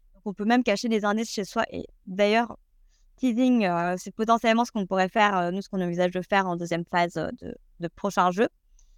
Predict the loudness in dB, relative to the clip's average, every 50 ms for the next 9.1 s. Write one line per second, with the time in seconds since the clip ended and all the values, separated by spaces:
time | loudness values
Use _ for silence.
0 | _ _ _ _ -2 0 2 2 2 2 2 2 2 0 0 0 0 0 0 0
1 | 0 2 0 0 0 -2 -2 0 2 2 2 2 0 0 0 0 0 0 0 -2
2 | -2 -4 -4 -4 -4 -4 -2 0 2 2 2 2 0 0 -2 -6 _ -8 -2 2
3 | 2 2 2 2 0 2 2 2 2 2 _ -6 -10 -8 -2 0 0 0 0 0
4 | -2 0 2 2 2 0 -2 -4 -6 -4 0 0 0 0 -2 _ _ _ _ _
5 | _ 0 2 2 2 4 2 2 2 2 -2 -2 -4 -6 -4 -2 -2 -2 -2 0
6 | 2 4 4 4 2 0 0 0 2 2 2 0 -2 -2 -4 -4 -6 -8 -8 _
7 | -6 -6 -4 -2 -4 -2 -2 -2 -4 -2 -4 -4 -4 -2 -2 0 0 0 2 2
8 | 2 2 2 -4 -6 -10 -12 -8 -2 0 0 0 0 -2 -4 -4 -4 -2 -2 -2
9 | -4